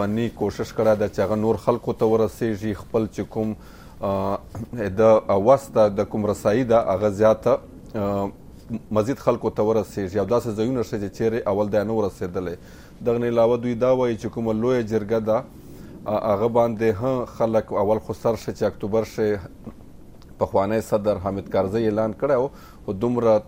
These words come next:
توجه چا نه ورکړي. خو اوس خلک راغونډېږي، ولې چې کوم الیکشن هغه تاریخ ته هغه نه، نه ده ټاکلی شوی. نو هغه وجه نه د لویې جرګې باندې هم خبرې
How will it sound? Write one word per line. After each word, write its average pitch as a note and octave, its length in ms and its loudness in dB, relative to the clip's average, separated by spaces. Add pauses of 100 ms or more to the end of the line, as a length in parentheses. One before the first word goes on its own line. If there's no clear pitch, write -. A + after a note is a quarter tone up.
توجه G#2 360 2
چا A2 180 2
نه B2 220 0
ورکړي. A2 360 0
خو G#2+ 140 -4
اوس A2 320 0 (520)
خلک A2+ 300 4
راغونډېږي، G#2+ 800 2
ولې A2 260 4
چې A2 140 -8
کوم A2 120 -2
الیکشن G#2+ 560 -2 (120)
هغه G2 420 0 (140)
تاریخ G#2 340 0
ته C3+ 120 2 (100)
هغه G2 140 0
نه، G#2+ 180 2
نه G#2+ 80 0
ده G#2 140 2
ټاکلی F#2+ 480 0
شوی. G2+ 200 2
نو G2 140 2
هغه A#2 200 4
وجه G#2 180 0
نه A2 200 -2 (440)
د G2+ 40 0
لویې G#2+ 380 4
جرګې G#2 420 0
باندې G2+ 340 0
هم B2 100 -4 (100)
خبرې G2 320 0